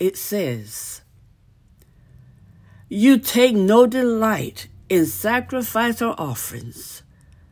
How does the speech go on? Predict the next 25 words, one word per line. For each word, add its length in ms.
Now 280
that 220
you 80
have 100
made 280
me 120
listen, 720
I 80
finally 560
understand. 1160
You 120
don't 200
require 680
burnt 240
offerings 560
or 100
sin 640
offerings." 880
Then 280
I 100
said, 600
"Look, 560
I 140
have 280
come. 640